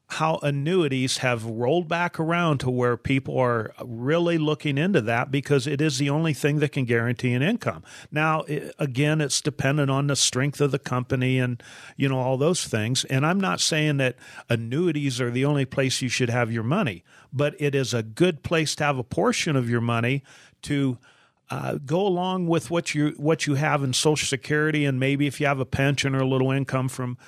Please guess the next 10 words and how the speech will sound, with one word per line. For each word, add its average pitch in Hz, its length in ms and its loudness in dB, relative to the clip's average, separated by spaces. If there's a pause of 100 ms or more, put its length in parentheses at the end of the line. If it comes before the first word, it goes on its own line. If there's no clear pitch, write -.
(160)
you 127 80 -4
know, 127 120 2
rental 131 280 2
property 113 460 -2
or, 117 300 -2
or 113 160 -2
something. 131 500 0
But 147 240 2
it's - 220 0
money, 190 480 0